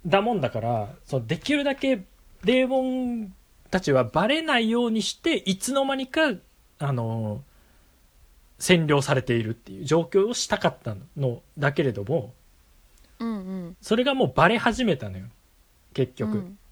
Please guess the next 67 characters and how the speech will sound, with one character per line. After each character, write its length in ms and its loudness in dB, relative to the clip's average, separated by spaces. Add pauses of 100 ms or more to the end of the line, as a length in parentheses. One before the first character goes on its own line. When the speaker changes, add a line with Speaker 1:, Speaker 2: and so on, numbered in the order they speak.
(380)
Speaker 2:
う 40 -8
ん。 220 -8
Speaker 1:
じ 100 2
ゃ 40 4
あ 20 2
ど 200 6
う 60 8
い 80 2
う 40 2
作 220 -2
戦 100 -2
に 100 -6
変 120 -2
え 20 -2
て 80 -10
き 60 -12
た 100 -16
か 60 -20
っ 40 -20
て 120 -20
い 40 -14
う 20 -20
と、 220 -16 (960)
そ 120 -2
う 40 2
い 20 0
う 40 -2
奇 160 -8
襲 420 2
の 100 0
作 220 -4
戦 200 0
か 100 -4
ら、 300 -2 (540)
Speaker 2:
う 60 -8
ん。 120 -4
Speaker 1:
あ 80 2
の、 280 -2 (320)
も 120 2
う 60 -4 (120)
理 160 2
性 360 6
あ 80 4
る 140 2
や 100 4
つ 160 -2
に 80 0
も 200 0
う 60 -8 (160)
ど 140 4
ん 180 2
ど 120 2
ん、 140 -6 (280)
あ 160 0
の、 320 -4 (800)
合 140 4
体 320 2
し 80 0
て 100 4
い 100 2
こ 120 4
う 40 0
と 80 -4
す 120 -6
ん 80 -8
の 60 -8
よ、 60 -12